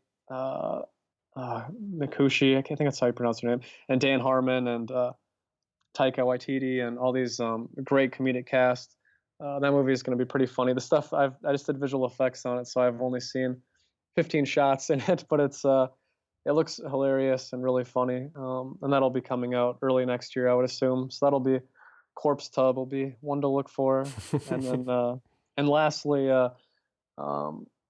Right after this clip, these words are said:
Speaker 1: I edited this movie recently called Apocalypse, which is a combination of, uh, zombies and hockey players. Um, it's a weird
Speaker 2: <laughs>
Speaker 1: zombie hockey mashup, uh, dark comedy. Very, very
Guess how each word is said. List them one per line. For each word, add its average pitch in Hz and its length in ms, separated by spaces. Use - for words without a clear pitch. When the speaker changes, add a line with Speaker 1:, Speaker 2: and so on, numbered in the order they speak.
Speaker 1:
I 143 80
edited 139 220
this 131 220
movie 131 300
recently 127 480
called 120 400
Apocalypse, 139 840
which 139 260
is 139 200
a 131 300
combination 135 680
of, 120 220
uh, 120 240
zombies 135 540
and 123 100
hockey 135 400
players. 139 520
Um, 180 240
it's 208 120
a 139 120
weird 147 300
Speaker 2:
<laughs> - 60
Speaker 1:
zombie 143 240
hockey 139 460
mashup, 135 640
uh, 127 360
dark 139 260
comedy. 135 380
Very, 147 400
very 143 300